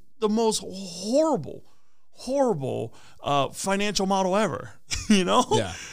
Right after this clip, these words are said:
Speaker 1: And, and, and so to, to, to alleviate that, it was, you know, working on the commissary, doing catering,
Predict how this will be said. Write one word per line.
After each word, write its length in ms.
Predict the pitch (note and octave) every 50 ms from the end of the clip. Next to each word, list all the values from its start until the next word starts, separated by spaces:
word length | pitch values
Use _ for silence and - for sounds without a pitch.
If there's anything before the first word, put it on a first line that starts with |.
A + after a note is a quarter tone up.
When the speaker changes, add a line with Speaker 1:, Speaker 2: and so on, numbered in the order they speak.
| - - -
Speaker 1:
And, 280 | - G3+ G3+ F#3+ - - -
and, 380 | G3+ G#3 G3 F#3+ F#3 F3 E3+ - - - - - - - -
and 180 | G3+ G3+ E3
so 520 | - - - G3+ F#3+ F3+ F3 E3+ D#3+ D#3 - - - - - - -
to, 100 | F#3 E3+
to, 380 | - - - F#3 F3+ E3+ D#3+
to 260 | E3 - - - -
alleviate 540 | D#3 D3 D3+ E3+ A#3+ B3+ A3 A3 E3 C#3 C3 -
that, 180 | B2+ B2+ - -
it 100 | D3+ D#3
was, 380 | D3 D3+ D3+ D3 C#3 C3 - -
you 80 | - C3
know, 220 | B2 B2+ D#3 F3 F3 - - - - - - - - -
working 300 | - C3+ D3 D#3 E3+ F#3
on 100 | F#3 F3+ F3+
the 60 | F3+
commissary, 640 | E3+ E3+ E3 E3 E3+ E3 - F3+ E3+ E3+ E3 E3
doing 400 | D#3 C#3 A#2+ C#3+ D3+ E3+ F#3 F#3+
catering, 640 | F3+ - A3 A3+ B3+ A#3 A3 G3 D#3 B2+ A2+ G2+ -